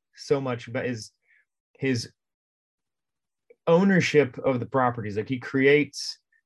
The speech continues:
these franchises like the, you know, Desperado franchise or the Spy Kids. Um,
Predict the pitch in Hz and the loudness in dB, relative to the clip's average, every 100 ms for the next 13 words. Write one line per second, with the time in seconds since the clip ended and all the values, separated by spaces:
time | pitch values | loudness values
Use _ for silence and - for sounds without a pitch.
0 | - 127 117 - 131 131 131 117 104 92 | 0 2 2 0 -2 0 0 -2 -2 -4
1 | 101 98 110 107 - 113 110 107 101 - | -8 -4 -2 -2 -2 0 2 0 -6 -10
2 | 120 113 117 117 - 113 113 113 - 113 | -6 0 2 2 2 2 4 2 0 -4
3 | 110 - 113 110 107 98 _ _ - _ | -4 -8 -8 -6 -6 -10 _ _ -20 _
4 | 117 110 107 104 104 101 - 110 113 110 | 0 4 4 4 0 -2 0 0 0 0
5 | 113 110 107 104 - _ _ _ _ _ | 2 2 0 -6 -18 _ _ _ _ _
6 | _ _ - 107 104 101 101 | _ _ -6 -2 -2 -2 -4